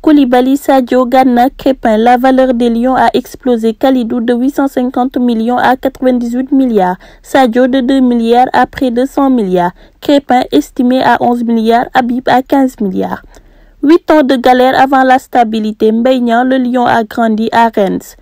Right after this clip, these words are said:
Une can tous les quatre ans. Samuel Eto'o, Bocard de la fifa. Coupe d'Italie, demi-finale aller Milan-Juventus. Zlatan contre Cristiano Ronaldo.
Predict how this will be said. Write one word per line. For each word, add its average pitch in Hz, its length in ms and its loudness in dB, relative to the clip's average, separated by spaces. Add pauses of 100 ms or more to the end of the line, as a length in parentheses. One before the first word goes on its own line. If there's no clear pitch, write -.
(340)
Une 285 200 4
can 294 320 4
tous 320 140 0
les 277 160 2
quatre 240 320 -2
ans. 214 80 0
Samuel 262 440 0
Eto'o, 233 320 0
Bocard 240 440 0
de 233 160 -4
la 262 140 2
fifa. 226 420 -6 (480)
Coupe 330 180 0
d'Italie, 254 560 2 (140)
demi-finale 262 640 2
aller 240 260 2
Milan-Juventus. 254 1000 0 (240)
Zlatan 277 520 4
contre 285 460 -4
Cristiano 254 560 0
Ronaldo. 220 560 0